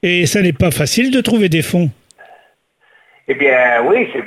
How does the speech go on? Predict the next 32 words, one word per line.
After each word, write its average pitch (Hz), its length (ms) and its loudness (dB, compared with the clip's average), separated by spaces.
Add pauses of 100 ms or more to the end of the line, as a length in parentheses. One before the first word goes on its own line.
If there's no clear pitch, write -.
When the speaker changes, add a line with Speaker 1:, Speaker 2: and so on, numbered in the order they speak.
(100)
Speaker 2:
c'est 135 120 -4
pas 135 160 -2
facile 180 500 -6
de 147 80 -6
trouver 123 260 -6
des 120 120 -6
fonds. 170 480 0
On, - 20 0
on, 160 560 0
on 185 60 0
est 233 200 0
un 180 100 0
club, - 540 -4 (340)
euh, 135 300 -8 (120)
de, 127 520 -6 (120)
on 143 60 -14
pourrait 170 360 -8
dire, 175 260 -4
euh, 139 120 0 (120)
amateur 160 720 -2
de 135 100 -10
haut 156 160 -6
niveau, 131 460 -14 (140)
parce - 180 -20
qu'on 135 180 -14
a 139 100 -2
des 139 220 -8
exigences 147 720 -4
du, 131 260 -8
du 120 180 -12
haut 120 140 -8
niveau, 143 520 -2